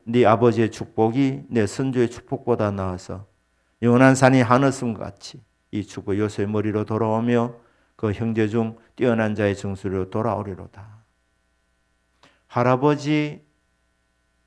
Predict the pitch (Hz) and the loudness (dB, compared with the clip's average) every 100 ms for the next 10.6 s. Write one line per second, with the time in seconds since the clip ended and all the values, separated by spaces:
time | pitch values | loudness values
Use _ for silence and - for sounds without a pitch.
0 | - 139 127 131 123 117 - 107 101 95 | 0 2 2 0 0 0 -2 -8 -8 -10
1 | - 98 95 98 95 - _ _ _ 110 | -8 -6 -4 -6 -10 -20 _ _ _ -4
2 | 110 131 131 139 123 - _ _ _ _ | 0 -2 0 -4 -4 -12 _ _ _ _
3 | 120 110 113 107 101 95 98 95 - 92 | -4 -2 -4 -4 -6 -6 -6 -8 -10 -14
4 | - 104 101 95 90 _ _ _ _ _ | -14 -16 -10 -10 -12 _ _ _ _ _
5 | _ _ _ _ _ 120 120 123 160 160 | _ _ _ _ _ -4 2 2 2 -2
6 | - 156 147 131 127 123 120 110 101 98 | -4 0 2 4 2 0 -2 -4 -6 -6
7 | 104 101 101 107 120 131 147 _ _ _ | -6 -4 -4 -2 -2 -4 -8 _ _ _
8 | _ _ 110 135 135 139 127 120 117 110 | _ _ 0 0 0 -2 -2 -2 0 0
9 | 101 101 98 95 95 92 - - - 101 | -2 -6 -10 -10 -10 -10 -12 -16 -12 -10
10 | 107 104 92 78 _ _ | -8 -10 -16 -20 _ _